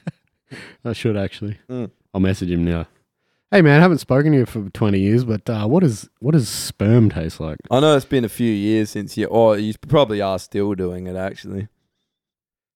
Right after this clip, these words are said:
Speaker 1: It's not
Speaker 2: Yeah.
Speaker 1: a, wh-, what?
Speaker 2: He's probably still doing it.
Speaker 1: Oh man, of course.
Speaker 2: So he knows what it tastes like
Speaker 1: Definitely,
Speaker 2: still.
Speaker 1: definitely.
Speaker 2: Hasn't forgotten.
Speaker 1: He'd be one of those guys that, like, shoots a load into his missus and then eats it out. <laughs>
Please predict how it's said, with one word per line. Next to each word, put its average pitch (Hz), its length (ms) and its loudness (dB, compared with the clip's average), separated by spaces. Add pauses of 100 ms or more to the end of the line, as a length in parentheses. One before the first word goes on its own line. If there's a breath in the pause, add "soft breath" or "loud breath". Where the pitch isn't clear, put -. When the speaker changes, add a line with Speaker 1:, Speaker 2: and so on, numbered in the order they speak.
(220)
Speaker 1:
It's - 80 -8
not 110 80 2
Speaker 2:
Yeah. - 100 0
Speaker 1:
a, - 20 -4 (240)
wh-, - 100 -20
what? 196 180 -2 (880)
Speaker 2:
He's - 60 -20
probably 95 260 0
still 98 280 -4
doing 95 300 -2
it. 101 100 -10
Speaker 1:
Oh 127 160 4
man, 90 400 -2
of 101 140 -14
course. 117 240 -2
Speaker 2:
So 104 120 4
he 98 80 4
knows 107 360 2
what 95 120 2
it 90 120 -6
tastes 92 320 -2
like 98 80 -2
Speaker 1:
Definitely, 95 420 -2
Speaker 2:
still. - 160 -20
Speaker 1:
definitely. 113 200 0
Speaker 2:
Hasn't 107 240 0
forgotten. 101 520 -2
Speaker 1:
He'd 135 80 2
be 131 60 4
one 143 160 6
of 131 60 6
those 113 120 2
guys 107 260 2
that, 95 80 -4
like, 90 200 -4
shoots 98 320 -2
a 92 40 -2
load 92 300 0
into 95 220 0
his 90 160 -2
missus 90 340 -4
and 87 80 -6
then 87 140 -6
eats 90 240 -6
it 80 80 -6
out. 87 300 -6
<laughs> - 60 -6